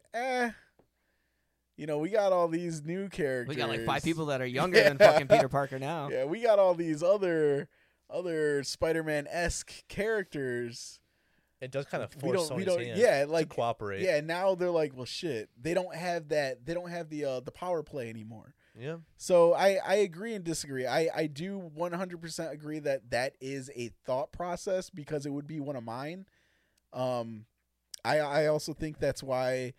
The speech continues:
Speaker 1: Old Boy was at the ending of, um,
Speaker 3: Iron
Speaker 1: Endgame.
Speaker 3: Lad?
Speaker 1: Yeah, and that's, uh, I, I think that's a hundred percent why they brought him in.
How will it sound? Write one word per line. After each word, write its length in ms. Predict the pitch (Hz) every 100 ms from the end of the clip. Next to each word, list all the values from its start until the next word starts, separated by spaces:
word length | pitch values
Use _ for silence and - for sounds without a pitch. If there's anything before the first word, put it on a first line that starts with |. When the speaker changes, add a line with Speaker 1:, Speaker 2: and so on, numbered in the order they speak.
| _ _ _ _
Speaker 1:
Old 200 | 139 147
Boy 260 | 147 160 165
was 220 | 147 135
at 180 | 135 127
the 100 | 131
ending 260 | 131 135 131
of, 380 | 123 120 117 127 -
um, 480 | 123 113 110 110 110 117 _ _ _ _ _ -
Speaker 3:
Iron 260 | 120 131 135
Speaker 1:
Endgame. 40 |
Speaker 3:
Lad? 360 | 151 147 156 160 - _ _ _
Speaker 1:
Yeah, 260 | 147 175 139
and 100 | 151
that's, 200 | 185 202
uh, 100 | 214 208 - - - -
I, 160 | 165
I 120 | 156
think 200 | 175 190
that's 240 | 175 160 -
a 60 |
hundred 200 | 143 220
percent 260 | 160 156 156
why 140 | 143
they 120 | 147 143
brought 220 | 147 135
him 120 | 139
in. 180 | 175 160